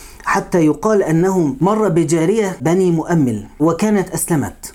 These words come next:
وعمر بن الخطاب أتاها على الشرك، وهو كان هو من يقوم بتعذيبها، فقام عليها يعذبها. قصة جميلة، فقاعد بيضرب فيها ويعذبها وهي تتألم، وسيدنا عمر كان من هو في شدته وقوته، فيضربه حتى إذا مل،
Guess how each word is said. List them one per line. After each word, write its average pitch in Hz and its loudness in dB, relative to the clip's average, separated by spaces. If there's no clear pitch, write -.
وعمر 190 2
بن 165 0
الخطاب 196 -2
أتاها 180 -2
على 160 0
الشرك، 135 -4
وهو 151 0
كان 196 0
هو 196 0
من 170 2
يقوم 175 0
بتعذيبها، 127 -2
فقام 240 0
عليها 185 0
يعذبها. 151 0
قصة 208 -4
جميلة، 147 0
فقاعد 165 -2
بيضرب 190 0
فيها 185 -2
ويعذبها 165 0
وهي 165 0
تتألم، 165 0
وسيدنا 190 0
عمر 151 0
كان 202 -2
من 170 2
هو 196 2
في 165 -4
شدته 160 -2
وقوته، 147 -2
فيضربه 190 0
حتى 233 -4
إذا 165 2
مل، 156 0